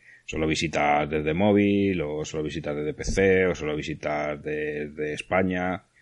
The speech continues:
Ahí puedes añadir estos filtros de datos que te, que te pueden ser muy útiles, ¿vale? Y luego también, eh, crear fórmulas personalizadas a partir de los datos del informe.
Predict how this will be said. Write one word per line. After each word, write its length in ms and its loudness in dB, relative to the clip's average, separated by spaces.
Ahí 140 -4
puedes 180 0
añadir 300 0
estos 220 -6
filtros 360 -6
de 60 -4
datos 240 -2
que 100 -6
te, 260 -10
que 80 -8
te 100 -4
pueden 160 -2
ser 160 -2
muy 160 -8
útiles, 360 -14
¿vale? 220 -12
Y 60 -6
luego 160 4
también, 400 4
eh, 480 -2
crear 480 6
fórmulas 400 4
personalizadas 760 0
a 100 -4
partir 300 -2
de 80 0
los 120 -2
datos 260 -2
del 140 -8
informe. 440 -12